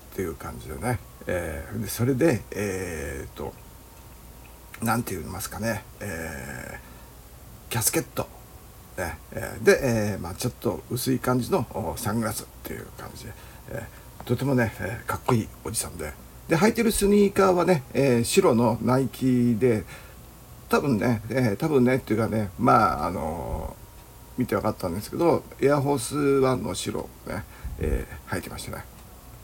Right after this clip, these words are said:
かっこいいんですよね。えー、なんか、はい。で、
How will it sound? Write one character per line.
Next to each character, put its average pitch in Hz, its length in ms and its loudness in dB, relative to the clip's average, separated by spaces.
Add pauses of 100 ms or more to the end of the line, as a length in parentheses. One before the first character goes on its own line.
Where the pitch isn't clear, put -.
(240)
か - 60 -2
っ - 20 -8
こ 156 140 4
い 135 40 6
い 117 40 4
ん 104 60 0
で - 40 -6
す - 80 -6
よ 85 140 -6
ね。 - 160 -8 (260)
え - 360 -14
ー、 - 20 -12
な 98 80 -6
ん - 40 -8
か、 - 200 -8 (480)
は - 140 -8
い。 - 20 -10 (760)
で、 131 560 6